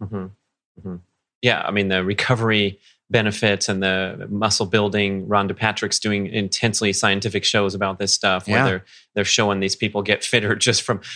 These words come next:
Speaker 1: uh, I guess they're getting a cardiovascular response too. They're doing an aerobic workout
Speaker 2: Totally.
Speaker 1: in the
Speaker 2: Totally.
Speaker 1: sauna,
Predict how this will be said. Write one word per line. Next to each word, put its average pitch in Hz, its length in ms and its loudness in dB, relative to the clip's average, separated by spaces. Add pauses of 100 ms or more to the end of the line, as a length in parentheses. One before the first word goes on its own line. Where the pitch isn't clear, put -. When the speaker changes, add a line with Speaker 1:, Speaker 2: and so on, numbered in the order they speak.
(120)
Speaker 1:
uh, 147 80 2
I 143 160 0
guess 135 160 0
they're 117 140 0
getting 123 240 2
a 101 60 0
cardiovascular 120 720 0
response 113 400 0
too. 165 240 -2
They're 107 120 -2
doing 123 180 2
an 117 80 2
aerobic 117 400 2
workout 127 360 4
Speaker 2:
Totally. 123 260 0 (180)
Speaker 1:
in 113 140 0
the 110 80 -2
Speaker 2:
Totally. 139 320 2
Speaker 1:
sauna, 92 140 -10